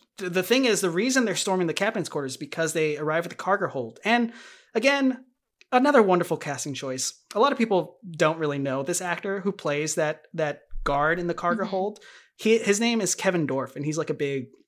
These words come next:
Speaker 1: improviser, comedian guy from Chicago. So I knew him because I'm an improv nerd
Speaker 2: Mm-hmm.
Speaker 1: and I know of him. But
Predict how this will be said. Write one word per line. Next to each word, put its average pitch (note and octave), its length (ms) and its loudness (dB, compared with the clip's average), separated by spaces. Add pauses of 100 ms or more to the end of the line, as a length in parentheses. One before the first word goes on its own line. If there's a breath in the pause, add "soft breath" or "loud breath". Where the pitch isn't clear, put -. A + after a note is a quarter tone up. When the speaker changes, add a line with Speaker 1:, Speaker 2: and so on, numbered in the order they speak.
(140)
Speaker 1:
improviser, C3+ 580 -4
comedian C#3+ 440 -4
guy A#2 160 -10
from B2+ 160 -12
Chicago. B2 600 -10
So C3+ 260 -6
I A3+ 280 8
knew F3+ 240 2
him C3+ 260 -4
because C3+ 500 -6
I'm B2 380 -12 (640 soft breath)
an B2+ 160 -8
improv B2 500 -6
nerd A#2+ 200 -8
Speaker 2:
Mm-hmm. A#2+ 100 -12
Speaker 1:
and - 80 -12
I A#2+ 80 -10
know B2+ 280 -6
of D#3 220 -4
him. B2 320 -10
But C#3 240 -6